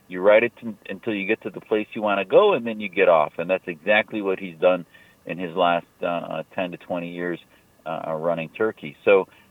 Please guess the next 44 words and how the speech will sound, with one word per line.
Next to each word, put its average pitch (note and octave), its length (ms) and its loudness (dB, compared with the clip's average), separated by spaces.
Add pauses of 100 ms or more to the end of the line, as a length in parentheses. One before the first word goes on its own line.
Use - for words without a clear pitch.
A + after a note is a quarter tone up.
(180)
uh, E2+ 220 -6
you F#2+ 160 -6
know, F2+ 80 0
our F#2+ 180 6
third B2+ 300 2
jihad A2 480 4
is F#2+ 160 0
about G#2 360 8 (440)
this G2 160 2 (160)
third A2 380 2
sort G2+ 180 0
of, F2+ 200 4 (120)
uh, F#2 60 4
uh, F2 340 4 (100)
permutation G#2 880 -4 (440)
of, E2+ 420 4 (120)
uh, F2 320 2
jihad F#2+ 520 2
in F#2 80 -4
the E2+ 80 -14
twenty-first F#2 560 -8
century. F#2+ 480 -6 (420)
And, F2 420 -6
uh, F2 160 2
a E2+ 80 2
lot G2 240 0
of F#2 100 0
it, F#2 140 -2 (160)
uh, F2+ 40 -2
I'm E2+ 440 -6
sad F#2+ 220 0
to F2 120 -8
say, F#2 180 0
is E2+ 140 -6
coming F#2 280 -8
to E2 200 -14
fruition, E2+ 460 -6
even E2+ 220 -10
though E2+ 100 -2
we E2 140 -6
did E2 200 -6
this D#2+ 200 -10
documentary E2 720 -4
twelve, F2 340 0